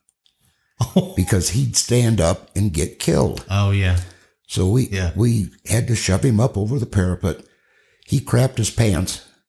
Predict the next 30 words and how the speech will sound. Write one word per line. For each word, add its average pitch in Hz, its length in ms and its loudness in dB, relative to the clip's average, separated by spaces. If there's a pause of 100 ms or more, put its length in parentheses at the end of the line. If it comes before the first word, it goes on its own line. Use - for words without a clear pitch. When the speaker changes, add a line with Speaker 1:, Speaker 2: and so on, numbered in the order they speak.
(120)
Speaker 1:
Oh, 87 120 -12
Speaker 2:
as 90 160 0
soon 120 240 2
Speaker 1:
jeez. 110 40 2
Speaker 2:
as - 360 0 (140)
he - 140 -4
was 98 180 0
over 92 160 0
the 82 100 0
parapet. 73 540 -2 (560)
And 95 140 2
we 113 140 4
had 101 180 0
to 71 60 0
drag 85 420 0
him 50 220 -6 (500)
through 92 220 2
the 82 120 2
entire 80 360 0
course. - 440 -8 (960)
Speaker 1:
Oh. - 600 -4 (600)
Speaker 2:
And 87 160 2
it, 82 200 -4 (220)
he 104 200 2
finally 117 580 2
got 85 320 0
discharged, 76 640 -4
but 92 100 0
it 120 240 -4
took - 460 -4